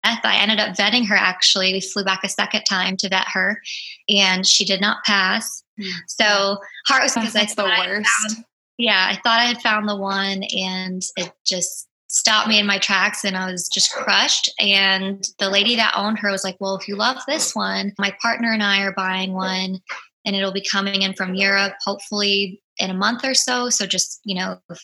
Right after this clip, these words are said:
Speaker 1: if you like this one, you'll probably love the next one, and you can come back." So I was like, "Okay, do you have any pictures, videos?" And they showed me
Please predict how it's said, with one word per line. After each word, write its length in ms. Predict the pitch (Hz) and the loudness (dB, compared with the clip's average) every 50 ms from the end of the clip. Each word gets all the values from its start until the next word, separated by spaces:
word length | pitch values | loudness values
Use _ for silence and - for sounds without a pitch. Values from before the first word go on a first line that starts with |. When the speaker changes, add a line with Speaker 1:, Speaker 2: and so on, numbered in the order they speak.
| _ _ _ | _ _ _
Speaker 1:
if 140 | - 185 - - | -8 -8 -6 -6
you 80 | - 202 | -2 0
like 200 | 214 247 262 262 | 0 0 2 0
this 200 | 254 247 240 - | -2 -2 -2 0
one, 140 | 240 226 220 | 0 0 0
you'll 100 | 214 202 208 | 0 -2 0
probably 240 | - 202 196 196 202 | -2 0 0 0 -2
love 240 | 202 196 196 196 190 185 - | 0 0 0 0 -2 -2 -4
the 80 | 202 | -2
next 380 | 196 190 190 185 - - - - | -2 0 0 -2 -4 -4 -4 -4
one, 260 | 185 185 180 180 180 | -2 0 0 0 0
and 280 | 180 180 180 180 180 180 - _ _ _ | 0 -2 -2 -4 -4 -6 -10 _ _ _
you 120 | - 190 | -2 0
can 120 | 190 - 190 | 0 -2 -4
come 240 | 185 - 190 190 185 | -2 -2 -2 0 0
back." 360 | 180 - 98 - - - - - - - - - - - - - | 0 0 0 -2 -4 -8 -8 -10 -12 -12 -12 -12 -12 -14 -10 -8
So 160 | - - - | -6 -4 -2
I 40 | 190 | -2
was 120 | 185 - - | -4 -4 -6
like, 120 | 180 - 220 294 | -4 0 0 0
"Okay, 280 | 330 - 262 269 269 262 | 0 2 2 2 2 2
do 100 | 226 233 | 2 2
you 80 | 233 233 | 2 2
have 200 | 208 226 240 226 | 2 2 2 2
any 160 | 233 220 214 | 0 0 0
pictures, 520 | - 233 226 226 - - 240 226 214 - | 0 0 2 4 4 4 4 2 0 2
videos?" 640 | - 220 220 220 220 220 220 220 220 220 214 208 - | 2 2 4 4 4 4 4 4 2 2 0 0 0
And 240 | 196 190 185 185 185 - - - - _ - - - - - - - | 0 0 -2 -2 -4 -6 -10 -12 -10 _ -10 -8 -8 -8 -10 -2 0
they 120 | 208 202 | 4 6
showed 340 | 185 - - 196 190 185 180 | 6 6 6 6 4 2 2
me 420 | 185 185 196 214 226 269 262 - | 2 2 4 4 2 0 -2 -6